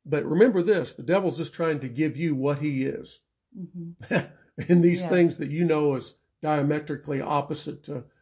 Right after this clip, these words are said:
Speaker 1: who God is,
Speaker 2: Mm-hmm.
Speaker 1: because God loves people.
Speaker 2: Yes.
Speaker 1: But, uh, how do we walk in love? Uh, love sets there in place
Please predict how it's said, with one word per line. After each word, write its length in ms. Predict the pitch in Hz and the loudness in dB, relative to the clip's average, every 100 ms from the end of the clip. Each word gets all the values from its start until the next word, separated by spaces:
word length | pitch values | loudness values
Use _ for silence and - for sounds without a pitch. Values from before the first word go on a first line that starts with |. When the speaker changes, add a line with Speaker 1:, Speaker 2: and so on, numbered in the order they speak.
| - | 0
Speaker 1:
who 140 | 175 143 | 2 4
God 340 | 151 143 127 | 4 2 0
is, 360 | 127 131 180 160 | -4 -8 -14 -18
Speaker 2:
Mm-hmm. 340 | _ 170 - | _ -20 -16
Speaker 1:
because 220 | 135 143 | -10 -8
God 260 | - 139 131 | -4 -4 0
loves 300 | 135 135 - | 0 0 -4
people. 500 | - 175 160 110 - _ | -2 0 0 -4 -8 _
Speaker 2:
Yes. 340 | 160 156 - - | -20 -20 -20 -2
Speaker 1:
But, 320 | 165 175 175 | 4 4 4
uh, 180 | 180 151 143 - | 2 2 -2 -2
how 160 | 247 | 4
do 60 | 262 | 6
we 120 | 233 | 6
walk 320 | 185 190 208 | 4 2 2
in 120 | 175 151 | 0 2
love? 360 | 180 147 - _ _ _ _ _ - | 2 0 -4 _ _ _ _ _ 0
Uh, 220 | 156 151 | 2 4
love 320 | 185 240 226 | 6 4 4
sets 760 | - 233 220 202 - - - - _ _ _ _ _ _ _ _ _ _ _ _ _ _ _ | -2 2 2 0 -6 -18 -18 -20 _ _ _ _ _ _ _ _ _ _ _ _ _ _ _
there 640 | 135 180 180 170 160 156 - _ _ _ _ - | 2 6 8 6 4 0 -6 _ _ _ _ -6
in 180 | 147 | -6
place 720 | 139 190 185 139 123 - - | -4 0 2 2 0 -8 -18